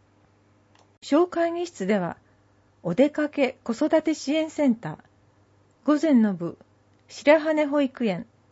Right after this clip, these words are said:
手形アート。午後の部、認定こども園、愛遊園、うちわ作り。ロビーでは、保育所、園、幼稚園、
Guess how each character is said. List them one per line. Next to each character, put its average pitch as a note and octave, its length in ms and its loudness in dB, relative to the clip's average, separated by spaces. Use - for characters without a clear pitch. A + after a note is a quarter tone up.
手 A3+ 120 0
形 C#4 440 2
ア A3 60 2
ー - 20 -4
ト。 - 260 -10
午 D4 160 2
後 D4+ 120 2
の G#3 140 2
部、 E3 220 -8
認 E4 200 2
定 E4 220 2
こ E4 140 -2
ど D#4 120 0
も C#4+ 160 4
園、 F3+ 300 -2
愛 D4 300 2
遊 C#4+ 220 2
園、 E3 280 -4
う E3+ 100 -8
ち - 160 -2
わ D4 160 2
作 A#3+ 300 -8
り。 - 140 -14
ロ D#4+ 160 4
ビ D4 220 2
ー - 20 -4
で G3+ 120 -2
は、 E3+ 220 -6
保 B3+ 160 2
育 - 180 -2
所、 - 360 -2
園、 A#3+ 260 2
幼 C4 160 6
稚 D4 260 -2
園、 G3+ 280 2